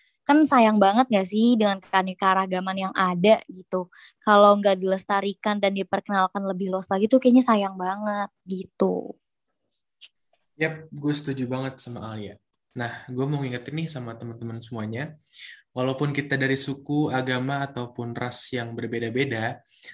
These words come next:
Speaker 2: tapi ingat guys, kita tuh masih, apa ya, kita tuh ada di Indonesia gitu, hidup,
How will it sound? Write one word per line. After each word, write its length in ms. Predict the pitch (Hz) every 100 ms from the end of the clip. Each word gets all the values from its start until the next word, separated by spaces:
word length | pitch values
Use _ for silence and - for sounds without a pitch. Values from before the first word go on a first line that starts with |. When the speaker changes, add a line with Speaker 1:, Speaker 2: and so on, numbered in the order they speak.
| -
Speaker 2:
tapi 280 | 131 156 170
ingat 280 | 175 175
guys, 360 | 156 160 160 -
kita 240 | 135 147
tuh 120 | 151 170
masih, 600 | 135 - 127 120 117 - _ -
apa 280 | 143 143
ya, 20 | 113
kita 160 | 135 143
tuh 160 | 170
ada 80 | 151
di 160 | 131 127
Indonesia 400 | 120 123 - 151
gitu, 200 | 147 -
hidup, 400 | 113 120 135 139